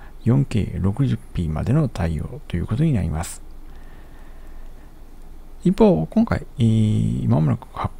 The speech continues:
表予定となっていますゼットブイイーテンツーはどうなるのかということですが、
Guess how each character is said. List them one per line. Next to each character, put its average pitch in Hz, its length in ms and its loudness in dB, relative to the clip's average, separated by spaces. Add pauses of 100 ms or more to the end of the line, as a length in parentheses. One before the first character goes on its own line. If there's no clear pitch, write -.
表 98 140 8
予 98 80 6
定 - 160 -4
と 117 180 2
な 98 140 6
っ - 20 2
て - 180 -4
い 95 40 4
ま 95 100 4
す 127 220 4
ゼ 110 100 4
ッ - 40 0
ト - 120 -4
ブ 160 80 4
イ 98 140 4
イ - 20 2
ー 151 60 -4
テ 135 120 0
ン 107 120 4
ツ - 180 -2
ー 85 60 2
は 82 100 0
ど 123 140 4
う 117 60 6
な 73 100 4
る 73 80 -2
の 78 100 -6
か - 220 -10 (100)
と - 80 0
い 92 120 6
う 85 80 2
こ - 120 -6
と - 100 -4
で 82 120 0
す - 120 -4
が、 131 220 4